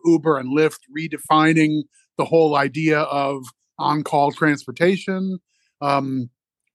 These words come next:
it's just wave after wave of whether it's cybersecurity or data management, all these different issues. I'm feeling like artificial intelligence, I mean, okay, demographically, I'm in my fifties.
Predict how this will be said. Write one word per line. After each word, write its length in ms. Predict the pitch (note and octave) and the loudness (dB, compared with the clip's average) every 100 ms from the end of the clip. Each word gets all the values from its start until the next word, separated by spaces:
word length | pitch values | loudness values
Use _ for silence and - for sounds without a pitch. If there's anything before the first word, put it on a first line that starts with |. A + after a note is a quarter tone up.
| _ - | _ -10
it's 120 | C#3+ | -2
just 160 | G#3 C#3+ | 0 2
wave 340 | E3 G3 F3 | 4 4 4
after 280 | F3 - D3 | 2 2 2
wave 300 | D#3+ D3 B2+ | 2 2 0
of 240 | C3+ B2+ - | -4 -6 -4
whether 240 | D#3+ D3+ | 0 2
it's 180 | C#3 - | 0 0
cybersecurity 960 | D#3+ D#3+ D#3 - B2+ G3 F#3+ F#3 F3+ D#3 | 0 2 0 -6 -4 0 4 4 2 0
or 140 | C3 - | -2 -4
data 180 | D#3 D#3 | -4 -4
management, 580 | D3 D#3 C#3+ - D3+ - _ _ | -6 -6 -6 -6 -6 -6 _ _
all 100 | F3+ | -4
these 200 | G#3+ G3 | 0 2
different 320 | - E3 D3+ C#3+ | 2 0 2 0
issues. 340 | - D3+ C#3+ - _ - - - _ | 2 0 0 -6 _ -20 -20 -20 _
I'm 260 | - G#3+ C4 | 2 4 4
feeling 640 | C4 G#3 G#3+ G#3+ G3+ F#3+ | 2 -2 -2 0 0 0
like 380 | C#3 C#3+ D3+ D3 - _ _ _ _ | 0 2 2 0 -18 _ _ _ _
artificial 540 | - F3 E3 F3 - D#3 | 0 0 2 0 0 -2
intelligence, 720 | D3 D#3 C#3 D3 C3+ C#3 C3+ | -2 -4 -2 -2 -2 -6 -2
I 60 | |
mean, 220 | F3+ E3 C3 _ _ | 0 -2 -4 _ _
okay, 160 | B2 C3 | -8 -6
demographically, 840 | - E3+ E3 D#3 D3 - C3+ C#3+ C#3 | 2 2 4 4 2 -2 -4 -4 -4
I'm 160 | C#3+ F3 | 0 2
in 120 | D#3+ | 2
my 200 | D3+ D3 | 2 0
fifties. 800 | - D3 C3+ - C3 C3 B2+ - | -2 -2 -2 -2 -2 -2 -6 -10